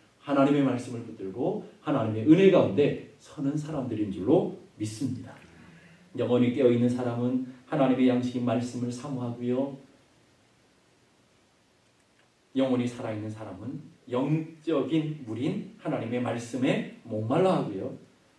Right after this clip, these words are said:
영적으로 살아있는 사람은 말씀에 민감함을 갖게 된다. 오늘도 하나님이 함께 하셨던 사무엘처럼, 사무엘에게만 하나님 함께 하시기 원하시는 것이 아니라 오늘도 여러분에게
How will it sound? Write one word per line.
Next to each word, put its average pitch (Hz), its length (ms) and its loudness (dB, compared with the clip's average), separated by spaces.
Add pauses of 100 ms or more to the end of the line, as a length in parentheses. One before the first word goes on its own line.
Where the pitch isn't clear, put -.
(120)
영적으로 131 420 0
살아있는 123 460 -4
사람은 113 560 -4 (260)
말씀에 110 760 -8 (260)
민감함을 143 1080 -8 (180)
갖게 - 580 -8 (140)
된다. - 240 -20 (1120)
오늘도 107 480 -10 (1400)
하나님이 170 380 -14
함께 170 320 -14
하셨던 147 360 -12
사무엘처럼, 139 600 -14 (1120)
사무엘에게만 220 720 -4
하나님 175 260 -8
함께 170 220 -12
하시기 160 220 -12
원하시는 135 480 -10
것이 - 180 -20
아니라 101 300 -20 (400)
오늘도 110 320 -10
여러분에게 95 720 -14